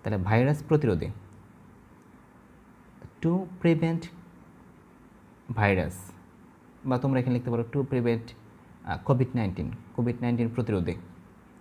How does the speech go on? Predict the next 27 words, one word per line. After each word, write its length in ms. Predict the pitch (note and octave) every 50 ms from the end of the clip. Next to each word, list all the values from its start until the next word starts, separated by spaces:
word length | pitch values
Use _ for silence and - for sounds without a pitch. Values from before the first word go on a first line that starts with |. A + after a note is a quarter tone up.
| - - - - - - - - - - - - - - - - - -
আক্রান্ত 500 | D#3 D3+ - - - F#3+ F#3+ G3 F#3 -
ব্যক্তিকে 600 | G3 F3+ F#3 F3+ F3+ F#3 - - D#3 D#3 D#3+ D#3+
সুস্থ 440 | D#3+ - - D3+ D3+ D3+ - - E3
ব্যক্তি 320 | D3+ D3+ D#3 D3+ - D#3
থেকে 180 | D3+ D3+ D3 D3+
আলাদা 180 | A#2+ G#2+ F#2 F#2
রাখতে 200 | F#2 - - F#2+
হবে। 180 | F2+ F2 F2+ - - - - - - - - - - - - - -
তাহলে 120 | - A2 B2+
আক্রান্ত 300 | C#3 - D#3+ D#3 D3+ D#3
ব্যক্তি 180 | D#3 D3+ E3
নিয়ে 160 | D#3+ D3 D3+
কী 100 | D3+ D3+
হবে? 140 | C#3+ D3+ F3 - -
The 80 | - -
infected 460 | D#3 F3 F#3 F3+ - F3 F3+ F#3 F3 - - -
person 460 | C#3 C3+ B2 - - - G#2 G#2 B2 E3 G#3+ A3 - - - - - - - - - - - - - - - - -
should 500 | - - - - F3 G3 F#3 F#3 F#3 F#3
be 100 | G3+ G3 G3 - -
kept, 260 | D3 A2+ - - - - - - - -
রাখা 300 | C3 C3+ C#3 - D3 D3+
উচিত, 300 | D#3+ E3 D#3+ - C#3 F#2+ - - - - - - - - - - - - - - - - - - - - - - - - - -
in 120 | C#3+ C#3 - - -
isolation, 600 | D#3 D#3 D#3 - D3+ C3+ C3 B2+ - - G#2 C#2+ A#1+ A#1+ - - - - - - - - - - - - - -
বিচ্ছিন্ন 540 | A2 A2+ A#2+ C#3 C#3 - - - C3 B2 A#2
রাখা 220 | G#2 G2+ - - G2
উচিত। 280 | F#2 F#2 - C3+ D3